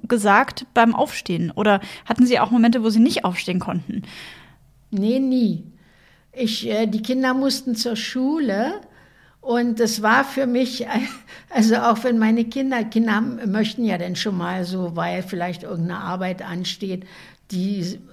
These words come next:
Speaker 2: einem nicht mitgeteilt worden ist und dann, „Ah, mir ist nicht gut heute.“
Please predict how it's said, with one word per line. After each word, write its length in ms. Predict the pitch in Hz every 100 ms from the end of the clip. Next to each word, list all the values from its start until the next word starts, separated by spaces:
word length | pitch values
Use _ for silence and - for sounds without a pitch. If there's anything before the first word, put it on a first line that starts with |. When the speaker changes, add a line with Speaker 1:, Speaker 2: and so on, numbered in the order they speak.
| -
Speaker 2:
einem 340 | 185 190 196
nicht 240 | 185 185 -
mitgeteilt 720 | 208 208 208 214 185 175 180
worden 340 | 196 180 175
ist 300 | 185 190 175
und 260 | 185 170 175
dann, 180 | 185 214
„Ah, 400 | 208 226 285 294
mir 160 | 269
ist 160 | 220 220
nicht 220 | 220 -
gut 220 | 240 220
heute.“ 360 | 196 196 196 202